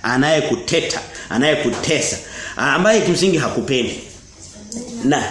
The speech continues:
hii kitu hii, hii kitu ina, i-, ni kanuni nzuri sana ya kuishi na majirani. Eh. Na watu wote ndio, lakini hasa majirani.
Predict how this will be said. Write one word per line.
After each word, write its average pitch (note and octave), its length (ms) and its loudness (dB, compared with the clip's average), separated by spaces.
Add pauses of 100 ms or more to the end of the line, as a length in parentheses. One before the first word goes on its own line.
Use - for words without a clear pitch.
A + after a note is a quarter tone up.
hii C4 180 6
kitu A#3 320 2
hii, C#3+ 440 0 (220)
hii F3+ 200 2
kitu D3+ 280 0 (840)
ina, D#3 560 4 (920)
i-, D3+ 280 2
ni D#3 220 4
kanuni F3+ 380 4
nzuri E3 280 2
sana D3 640 0
ya G#2 160 -2
kuishi A#2 360 0
na F2 100 -4
majirani. F2 500 -6 (1080)
Eh. F#2+ 240 -2 (1000)
Na B3+ 100 2
watu C#3+ 340 6
wote G3+ 220 4
ndio, C3 240 4
lakini D#3+ 320 4
hasa D#3+ 240 0
majirani. F2+ 340 -4